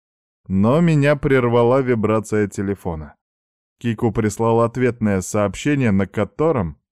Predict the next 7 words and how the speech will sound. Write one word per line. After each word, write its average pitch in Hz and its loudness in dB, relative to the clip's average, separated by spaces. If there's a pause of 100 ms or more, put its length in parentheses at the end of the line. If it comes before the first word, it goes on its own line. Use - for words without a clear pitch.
(1300)
"Обалдеть!" 113 -2 (580)
только 107 2
и 101 2
смог 113 -4
произнести. 92 -4 (280)
"Что - -8
там?" 180 0